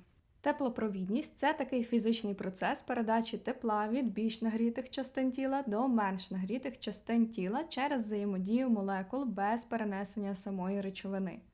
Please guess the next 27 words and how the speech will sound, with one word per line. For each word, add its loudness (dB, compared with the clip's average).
В -14
природі 4
та 4
технологіях -2
теплопровідність -2
є -2
незамінною. 2
Вона 4
забезпечує 0
теплообмін 0
між 2
елементами 0
в -8
технічних -4
системах, -2
впливає 2
на 2
енергоефективність -2
будівель, 0
а 0
також 0
важлива 2
в -2
енергетиці, -2
електроніці 2
та 2
металургії. -2